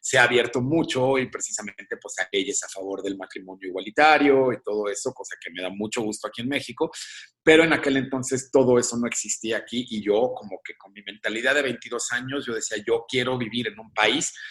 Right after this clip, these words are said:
donde todo esto sea posible", ¿no? Además de que investigué, el conservatorio estaba increíble y lo que me terminó de convencer para ir a Holanda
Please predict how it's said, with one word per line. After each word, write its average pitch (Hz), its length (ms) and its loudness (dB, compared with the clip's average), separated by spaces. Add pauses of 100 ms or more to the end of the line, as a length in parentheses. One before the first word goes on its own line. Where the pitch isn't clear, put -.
(140)
donde 110 340 -2
todo 135 320 8
esto 127 240 -4
sea 107 260 0
posible", 65 560 -10
¿no? - 140 -8 (680)
Además 165 540 8
de 135 140 2
que 113 100 -4
investigué, 127 760 6
el 127 100 6
conservatorio 110 720 -4
estaba 104 280 -2
increíble 135 960 6 (420)
y 175 420 0
lo 143 180 8
que 135 120 -2
me 131 120 2
terminó 131 600 2
de 175 100 4
convencer 131 540 -4
para 123 220 0
ir 120 120 0
a 113 60 -4
Holanda 135 520 0